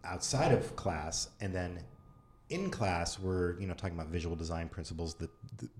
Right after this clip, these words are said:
the process, you know, starting from discovery, concept, information architecture,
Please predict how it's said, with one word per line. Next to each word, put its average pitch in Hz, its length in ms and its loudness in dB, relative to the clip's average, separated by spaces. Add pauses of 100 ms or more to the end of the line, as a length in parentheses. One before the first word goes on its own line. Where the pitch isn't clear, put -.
the 117 120 0
process, 82 840 2
you 87 60 -2
know, 78 100 -6
starting 80 340 -2
from 80 360 -4 (480)
discovery, 85 800 6 (760)
concept, 85 760 6 (280)
information 85 540 -4
architecture, 78 840 -10